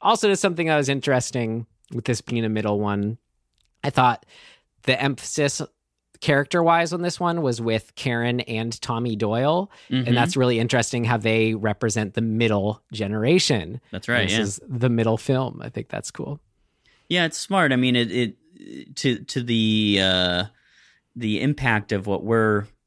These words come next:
Speaker 2: what we set out to do to talk about the third installments of things, it, it, it does really,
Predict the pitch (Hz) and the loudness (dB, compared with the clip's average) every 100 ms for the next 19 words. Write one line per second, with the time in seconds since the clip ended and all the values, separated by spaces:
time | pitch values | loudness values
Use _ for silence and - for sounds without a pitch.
0 | _ - 117 135 147 - 110 98 - 107 | _ -6 -2 0 -2 2 2 2 -2 -6
1 | 104 95 92 - 95 92 92 85 85 - | -4 -2 -4 -4 -6 -6 -6 -6 -6 -8
2 | 90 - 90 85 82 - 98 101 98 80 | -12 -6 -4 -4 -10 -6 -4 -2 -4 -6
3 | 90 80 - 90 82 90 101 - 107 107 | -10 -12 -8 -8 -6 -6 -6 -4 -4 -4
4 | - 98 113 120 117 101 101 95 90 90 | -4 -4 0 2 2 -2 -2 -2 -2 -6